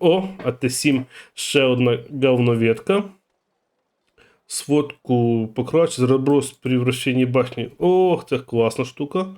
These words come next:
Сорок відсотків чуть не вже буде стріляти майже завжди. Угли вверх-вниз покращили. Ні, ну це вже хоч щось може грати. Триста шістдесят обзор, Х П до тисячі триста. Мощність двигателя, ну, на п'ятдесят маловато, ну це вже хоч щось.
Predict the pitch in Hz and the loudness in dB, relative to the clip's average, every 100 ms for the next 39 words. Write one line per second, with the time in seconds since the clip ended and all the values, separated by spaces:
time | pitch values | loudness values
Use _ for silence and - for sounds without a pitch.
0 | _ _ _ _ _ - 143 135 131 127 | _ _ _ _ _ 0 2 2 0 -2
1 | 143 - 131 120 127 123 127 127 123 - | -4 -4 -8 -2 2 2 2 2 0 2
2 | 131 120 123 117 - 120 107 - - - | 0 0 0 -2 -2 -2 -2 -2 -18 -4
3 | 147 127 151 151 127 123 _ _ _ _ | 0 2 2 4 2 -2 _ _ _ _
4 | _ - 123 143 139 - - 139 147 131 | _ -8 2 2 2 -2 0 2 4 2
5 | - 151 127 147 175 - 214 220 220 - | -2 -6 0 0 0 -4 -2 -4 -6 -2
6 | 135 135 110 104 110 107 127 123 131 147 | 0 2 2 0 -2 -2 -2 -2 0 0
7 | 170 196 196 - 110 _ _ - 139 135 | 2 2 0 -2 -10 _ _ -4 -4 0
8 | 135 123 123 143 220 214 - 151 - 139 | 0 0 0 0 0 0 -2 -4 0 2
9 | 120 120 127 160 - 135 127 120 127 127 | 2 0 -2 -2 0 0 2 2 2 0
10 | - 240 247 _ _ _ _ - 139 143 | -2 -2 -4 _ _ _ _ -4 0 0
11 | 123 117 123 127 107 104 - 160 170 160 | -2 -8 -4 -2 0 -2 -4 -2 0 0
12 | - 123 127 - 113 113 117 139 202 202 | -2 -4 -2 -2 0 2 2 0 -2 0
13 | 190 135 185 202 226 220 214 - 160 165 | 0 2 0 2 0 0 -2 -2 -2 -4
14 | - | -8